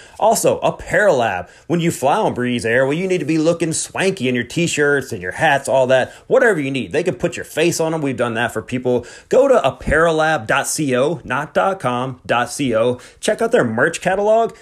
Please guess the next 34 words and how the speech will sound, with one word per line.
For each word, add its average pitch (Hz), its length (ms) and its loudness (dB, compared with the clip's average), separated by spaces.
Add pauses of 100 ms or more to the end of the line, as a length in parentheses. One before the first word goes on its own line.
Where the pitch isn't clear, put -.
(160)
And 165 120 0
if 170 120 -2
you 190 40 -4
need 311 160 2
some 160 160 -2
ideas 139 480 2
of 107 100 -4
what 151 200 0
you 143 80 0
can 117 180 -2
do, 135 220 0
they've 135 160 2
got 156 140 0
some 117 160 -4
great 120 340 -2
examples 107 680 -4
right 98 200 -2
there. 90 160 -6
Go 139 120 0
check 139 260 0
'em 135 80 2
out. 135 220 0
Use 214 160 0
promo 165 460 2
code 165 240 2
Relentless. 143 580 -2
Save 170 260 -2
yourself 135 260 0
some 113 120 -8
money. 123 180 -2
Go 107 120 -2
check - 260 -4
that 107 160 0
out. 107 240 0